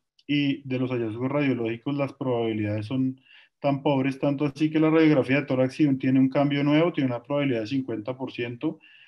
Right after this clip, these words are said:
adicional de mejorar su rendimiento diagnóstico para neumonía asociada a la ventilación mecánica, pero si está normal o no tiene infiltrados nuevos,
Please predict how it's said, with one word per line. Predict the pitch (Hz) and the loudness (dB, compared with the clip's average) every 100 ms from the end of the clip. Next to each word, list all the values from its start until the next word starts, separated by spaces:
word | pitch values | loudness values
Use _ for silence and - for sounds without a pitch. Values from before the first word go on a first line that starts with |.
| _ - | _ -8
adicional | 131 131 123 120 107 117 175 - | -2 -2 -2 -2 0 0 -2 -2
de | 139 | 0
mejorar | 127 117 101 | 0 -2 -4
su | 127 | -4
rendimiento | 139 147 123 110 101 | 0 0 0 -2 -2
diagnóstico | 139 123 110 110 156 160 | -2 -2 -4 -4 -2 0
para | 165 151 | 0 0
neumonía | 135 123 117 107 104 110 | 0 -2 -4 -4 -2 -2
asociada | 117 151 123 110 | -2 -4 -4 -2
a | |
la | 123 | 0
ventilación | 139 139 135 131 147 | 0 0 -2 -2 0
mecánica, | 156 175 147 131 160 - - - _ - | 2 2 2 0 -4 -6 -20 -20 _ -6
pero | 190 180 | -2 0
si | 180 | 2
está | 170 - 165 160 | 0 2 2 4
normal | 165 170 165 156 135 151 151 _ _ _ _ | 2 2 2 4 4 2 -2 _ _ _ _
o | - 131 | -2 0
no | 123 | 0
tiene | 135 135 139 | 2 4 4
infiltrados | 135 143 131 123 120 | 2 -2 -2 -2 0
nuevos, | 131 147 175 160 | 2 2 2 -2